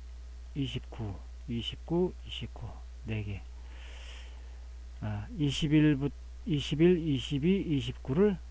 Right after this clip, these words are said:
네 개를 넣습니다. 이렇게 네 개를 넣습니다.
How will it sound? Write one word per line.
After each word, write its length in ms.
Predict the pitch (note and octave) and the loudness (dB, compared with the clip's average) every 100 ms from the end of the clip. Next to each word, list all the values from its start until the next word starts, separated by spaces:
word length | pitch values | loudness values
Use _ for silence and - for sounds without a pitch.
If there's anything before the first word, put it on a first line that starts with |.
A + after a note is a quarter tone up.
| - - | -12 -8
네 320 | A#2 A#2 A#2+ | -2 2 2
개를 400 | A#2 C3+ F#3 F#3 | 4 6 6 4
넣습니다. 580 | A#2 G2 A2 G#2 G#2 - - - - - - - - - - - - - - - - - - - - - - - - - - - - - - | 0 -4 -6 -6 -6 -8 -10 -12 -12 -12 -12 -14 -14 -12 -12 -12 -12 -12 -12 -12 -12 -12 -12 -12 -12 -12 -12 -12 -12 -12 -12 -14 -14 -14 -12
이렇게 440 | A#2 - A#2 D3 - - | -10 -6 0 0 -2 -8
네 160 | A#2+ A#2 | -4 -2
개를 260 | A#2+ B2+ C3 | 0 0 0
넣습니다. 480 | - - - - | -2 -8 -12 -12